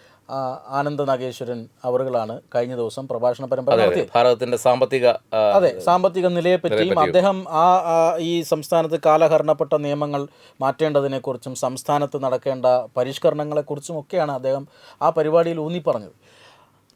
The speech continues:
Speaker 1: ഈ പ്രഭാഷണ പരമ്പരകൾ സർക്കാരിന് ദഹിക്കുന്നില്ല എന്നാണ് മനസ്സിലാകുന്നത്.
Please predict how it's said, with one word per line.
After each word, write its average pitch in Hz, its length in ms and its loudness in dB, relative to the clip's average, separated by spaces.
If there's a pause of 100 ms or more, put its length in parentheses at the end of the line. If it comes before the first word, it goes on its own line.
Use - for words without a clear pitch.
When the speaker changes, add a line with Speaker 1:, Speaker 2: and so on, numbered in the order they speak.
(120)
Speaker 1:
ഈ 233 100 0
പ്രഭാഷണ 233 640 2
പരമ്പരകൾ 165 560 2
സർക്കാരിന് 135 600 -4
ദഹിക്കുന്നില്ല 127 520 -4
എന്നാണ് 110 220 -8
മനസ്സിലാകുന്നത്. 104 560 -12